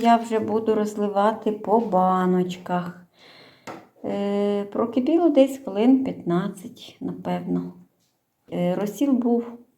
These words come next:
не розсіл, а цей холодець, рідина була така солонувата. Але коли я добавила, е, м'ясо, м'ясо, е, в себе обрало чуть солі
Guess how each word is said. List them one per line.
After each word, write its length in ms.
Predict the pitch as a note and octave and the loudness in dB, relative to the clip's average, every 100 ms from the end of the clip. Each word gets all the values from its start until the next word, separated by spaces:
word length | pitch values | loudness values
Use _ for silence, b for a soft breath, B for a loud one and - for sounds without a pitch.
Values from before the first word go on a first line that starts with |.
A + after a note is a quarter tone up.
| _ _ _ _ A3+ | _ _ _ _ 0
не 100 | A#3 | 2
розсіл, 380 | A#3 - A#3+ | 2 2 2
а 380 | G#3 G#3 F#3+ F#3 F#3 - - - | 4 0 -4 -4 -6 -6 -6 -6
цей 200 | G#3 G3 | -6 -8
холодець, 680 | - G#3 A#3 A#3 F#4 - - - | -6 -2 0 4 2 0 -12 -6
рідина 500 | G#3+ G#3+ G#3+ B3 D4 | -2 0 4 4 4
була 260 | A#3+ A3+ | 4 2
така 340 | A#3 G#3+ G#3+ G#3+ | -2 -2 0 0
солонувата. 1200 | - - G#3+ C4 C4 B3 G3+ F3+ E3+ G#3 C4+ C#4 B B B B - | -2 -4 2 2 4 2 0 0 0 0 0 -2 B B B B -6
Але 240 | G#3 A3 | 0 0
коли 300 | G#3+ G#3 G#3+ | 0 2 4
я 160 | G#3 G3 | 4 2
добавила, 800 | G3+ F#3 F#3+ F#3+ F#3 F#3 F#3 F#3 - | 0 2 4 4 2 0 -2 -4 -10
е, 680 | F3+ F3 F3 F3 F3 F3 F3 F3 b b b b G3+ | -6 -2 0 0 2 0 -2 -6 b b b b -10
м'ясо, 680 | G3 A3 C4+ C#4+ D4 C#4+ - - - | 0 2 4 2 2 0 -2 -8 -4
м'ясо, 680 | G#3+ G#3+ G#3 G#3 F#3+ F#3+ B B B B B - | 2 2 2 0 -6 -6 B B B B B -14
е, 520 | F#3+ F#3 F3+ F3+ F#3 F#3 - _ _ _ _ _ _ _ - | -10 -6 -2 -2 -4 -8 -18 _ _ _ _ _ _ _ -18
в 40 | |
себе 340 | - G3 F#3 G#3 | 0 2 2 0
обрало 460 | G#3+ A#3 B3+ C#4 | 4 4 4 2
чуть 300 | - C4+ C4 | -2 -6 -6
солі 580 | - B3+ B3+ B3 B3 | -6 0 2 4 4